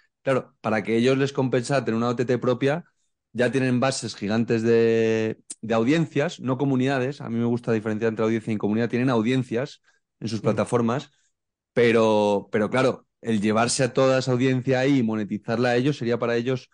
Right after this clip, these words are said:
Speaker 1: mayor coste. A lo mejor ahora lo que dices tú es como lo que hablamos de la liga, que a lo mejor ahora, pero esto evoluciona en un futuro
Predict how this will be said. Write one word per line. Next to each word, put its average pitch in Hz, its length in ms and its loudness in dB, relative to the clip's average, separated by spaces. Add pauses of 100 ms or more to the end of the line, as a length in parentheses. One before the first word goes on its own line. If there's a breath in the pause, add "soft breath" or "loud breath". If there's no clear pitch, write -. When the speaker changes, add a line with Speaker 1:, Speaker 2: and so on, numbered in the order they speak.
(300)
Speaker 1:
mayor 123 260 4
coste. 147 400 0
A 131 100 -2
lo 120 100 2
mejor 131 280 0
ahora 160 220 0
lo 120 100 0
que 123 80 -4
dices 123 260 -4
tú 175 180 2
es 117 100 -2
como 135 200 -2
lo 127 100 -2
que 120 60 -4
hablamos 120 300 -4
de 113 60 -4
la 110 100 -4
liga, 143 220 -2
que 110 80 -6
a - 20 -2
lo 107 80 -2
mejor 120 300 -2
ahora, 139 240 0
pero 131 100 0
esto 127 160 -4
evoluciona 123 380 -2
en 123 60 -6
un 123 100 -10
futuro 127 420 -6